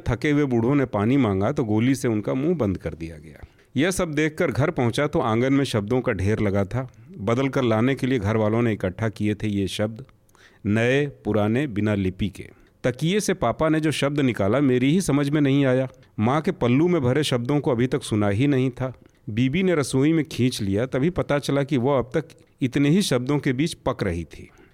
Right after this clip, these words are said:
बेटी की बगिया में होमवर्क का शब्द, बेटे के बक्से में अपनी जगह से हटे मजाकिया शब्द कैसे बताऊं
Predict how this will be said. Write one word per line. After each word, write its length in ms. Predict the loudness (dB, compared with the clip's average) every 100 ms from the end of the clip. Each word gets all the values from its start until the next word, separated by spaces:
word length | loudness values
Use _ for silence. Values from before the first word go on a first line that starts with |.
| -6
बेटी 320 | -2 -2 -2
की 140 | -4 -2
बगिया 400 | 0 0 2 2
में 120 | 0
होमवर्क 520 | 0 0 0 0 -2
का 80 | -4
शब्द, 320 | 0 -2 -2
बेटे 340 | -2 0 0 -2
के 120 | 0
बक्से 400 | -2 -4 -2 0
में 120 | 2
अपनी 260 | 0 0 0
जगह 240 | 0 0
से 160 | 0 -2
हटे 260 | -2 0
मजाकिया 540 | 0 2 0 0 0 0
शब्द 260 | -2 -4
कैसे 320 | -2 -2 -2 0
बताऊं 420 | 0 0 -2